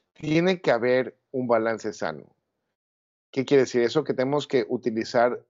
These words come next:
productos que tengan también proteína, productos que nos puedan dar todas esas vitaminas y minerales que necesitamos, incluyendo lo que es el hierro.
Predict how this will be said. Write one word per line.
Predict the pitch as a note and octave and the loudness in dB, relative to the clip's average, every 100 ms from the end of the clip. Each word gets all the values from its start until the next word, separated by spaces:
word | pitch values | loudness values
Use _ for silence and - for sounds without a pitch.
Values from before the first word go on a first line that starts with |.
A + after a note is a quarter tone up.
| - | -10
productos | C3 B2+ B2 C#3 B2 D#3 C#3+ | 0 0 2 0 0 0 0
que | - | -2
tengan | - A#2 B2 A2 | -4 -2 -2 -2
también | G#2 A2 G#2+ | -4 -4 -4
proteína, | A#2+ G#2+ F#2+ F#2+ A2 B2 C#3+ - _ | -4 -4 -2 -2 -2 -2 -2 -6 _
productos | C3 A#2 A#2+ B2 B2+ | 0 4 4 2 -6
que | - | -4
nos | G#2 G2+ F#2+ | -4 -4 -8
puedan | - B2 C3 | -2 0 2
dar | B2 A#2 | 2 2
todas | B2+ A#2 | 2 0
esas | A#2+ A2 | 0 -4
vitaminas | G#2 G2+ A2+ A#2 A2 | -4 -4 -2 -4 -4
y | G2+ | -4
minerales | G#2 G2+ G#2+ G#2 | 0 0 0 -2
que | F#2 | -4
necesitamos, | F2 A2+ A#2 B2+ | -2 0 0 -2
incluyendo | - G3+ A#3 F3+ D#3+ C#3 A#2+ C3 B2 A#2 - _ _ | 0 2 2 0 2 4 4 0 0 -4 -8 _ _
lo | - D3+ | 2 2
que | C#3+ | 4
es | C#3 C#3+ | 2 2
el | C#3 | 2
hierro. | D#3+ D3+ G2 | 4 2 0